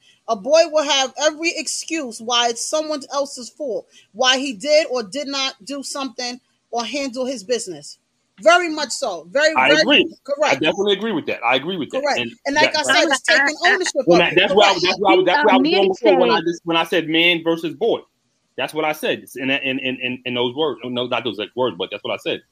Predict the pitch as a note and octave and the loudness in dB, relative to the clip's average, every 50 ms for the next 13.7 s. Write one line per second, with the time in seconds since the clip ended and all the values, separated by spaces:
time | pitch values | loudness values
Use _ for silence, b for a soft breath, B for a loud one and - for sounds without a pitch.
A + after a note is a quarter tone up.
0 | _ _ _ _ _ _ _ _ _ _ _ _ _ _ _ _ _ _ _ _ | _ _ _ _ _ _ _ _ _ _ _ _ _ _ _ _ _ _ _ _
1 | _ _ _ _ _ _ _ _ _ _ _ _ _ _ _ _ _ _ _ - | _ _ _ _ _ _ _ _ _ _ _ _ _ _ _ _ _ _ _ -2
2 | C4 C#4 D#4+ C4+ C#4+ D#4+ D#4+ D#4+ A#3 A3+ G4 E4+ G#3+ G#3 C4 D4 C#4+ A3 B3 C#4 | 0 2 2 2 4 2 2 2 2 2 2 2 2 2 2 2 2 2 2 2
3 | D4 E4 D4+ - D#4+ F4 F#4+ F4+ F#4 - - B3 A3+ A#3 A3+ G3+ - B3 B3 B3+ | 4 2 2 2 0 0 0 0 -2 -4 -4 -6 -6 -6 -8 -8 -8 -6 -4 -2
4 | D4+ F4+ G4+ G4 F4 D#4+ C4 D#4+ D#4 C#4+ - - D4+ C#4 C4+ D#4 F4 F4+ E4+ D4+ | 0 0 0 0 -2 -4 -4 -4 -6 -4 -2 -2 -2 -2 -2 -2 -4 -4 -4 -6
5 | - C#4+ A#3+ A#3+ A3 A3 D4 E4+ E4 C#4+ B3+ C#4 C4 G#3+ C#4 D4 C#4+ C#4 C#4 C4+ | -6 -6 -6 -6 -6 -2 0 0 0 0 -4 -8 -8 -8 -6 -6 -6 -6 -6 -6
6 | C4 B3 A#3 D#4 C#4+ G3+ - B B B B B B - E4+ F4+ E4+ E4 D#4+ F4 | -6 -4 -4 -4 -4 -4 -6 B B B B B B 0 0 2 2 2 2 2
7 | F#4 G4+ G#4 G4+ A4 G4 F4+ E4 D#4 D#4+ E4 D#4 D#4 D#4+ D#4 C#4+ C#4+ C4 A#3 A3+ | 0 -2 -2 -2 -2 -2 -2 0 0 2 2 2 2 0 -4 -4 -4 -4 -6 -6
8 | A3+ _ - D4+ D4+ C#4 B3+ A#3+ A3+ A3 G#3+ - b b b b - A#3 F4 G4+ | -4 _ 2 4 4 4 4 2 2 0 -4 -6 b b b b -6 -4 -2 -2
9 | G4 F4+ C4+ D#4 F4 F4 F4 F4 E4+ E4+ D#4+ F4+ F#4+ F4+ - D4 E4+ F#4 - F#4+ | -2 -4 -4 -2 0 2 2 2 2 2 0 -2 -4 -6 -6 -6 -6 -6 -6 -8
10 | E4 D#4 D#4+ C#4+ - - F#4 F4 D#4+ D#4+ C#4 A3 C4+ C4 B3+ B3 A#3 A3 G#3 G3+ | -6 -4 -4 -4 -4 -4 -2 0 2 2 4 4 4 4 4 4 2 2 2 2
11 | - - C4 C4 C#4+ D4+ D4+ C#4+ - D#4 D#4+ - C#4 C#4 B3 B3 D#4 D4+ C#4+ C#4+ | 2 2 2 4 4 2 2 2 2 2 2 2 2 2 2 0 0 0 0 0
12 | D4 - - - D4 C4+ A#3 C#4 D4+ C4 C4 A#3+ B3+ A#3+ B3 B3 B3+ B3 A3 G#3 | 0 0 0 -2 -2 0 0 0 2 2 2 2 2 2 2 2 2 2 2 2
13 | G#3 A3 A4+ A#4 A4+ - - A3 - G3 F3+ C#3 _ | 0 0 -2 -4 -6 -6 -10 -14 -12 -14 -16 -16 _